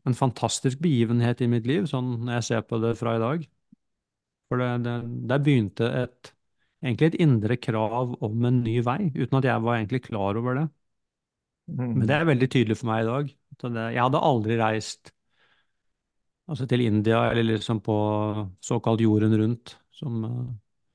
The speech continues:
Speaker 2: Ja, så angsten pekade mot förändring utan att du helt förstod
Speaker 1: Ja.
Speaker 2: det i starten?
Speaker 1: Ja, den tok fra meg muligheten til å bare gå det løpet som, på en måte, var lagt ut, da. Hvis jeg bare hadde tatt valgene i,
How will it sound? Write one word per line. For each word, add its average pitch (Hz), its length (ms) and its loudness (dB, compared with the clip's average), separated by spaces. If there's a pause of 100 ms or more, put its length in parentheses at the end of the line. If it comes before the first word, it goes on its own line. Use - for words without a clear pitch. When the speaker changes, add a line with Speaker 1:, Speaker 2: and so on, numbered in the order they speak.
(120)
Speaker 2:
Ja, 123 200 -2
så 147 140 2
angsten 123 640 0
pekade 117 680 0
mot 113 260 -4
förändring 117 600 0
utan 117 280 -4
att 110 160 -4
du 113 280 -4
helt 110 520 -6 (300)
förstod 117 440 -2
Speaker 1:
Ja. 113 60 -4
Speaker 2:
det 120 100 -6
i 117 40 -2
starten? 117 500 -8 (460)
Speaker 1:
Ja, - 100 -2 (100)
den 143 140 2
tok - 280 0
fra 117 220 0
meg 131 160 2
muligheten 110 640 2
til 117 160 2
å 120 60 0
bare 107 380 2 (920)
gå 117 340 2
det 113 140 6
løpet 104 420 0
som, 107 300 -2 (1500)
på - 40 -8
en - 60 -4
måte, 120 160 -2
var 120 120 4
lagt - 400 0
ut, 143 140 0
da. 135 100 -6 (140)
Hvis 120 140 0
jeg 123 120 2
bare 120 160 2
hadde 120 200 2
tatt - 280 -4
valgene 113 520 2
i, 120 140 -2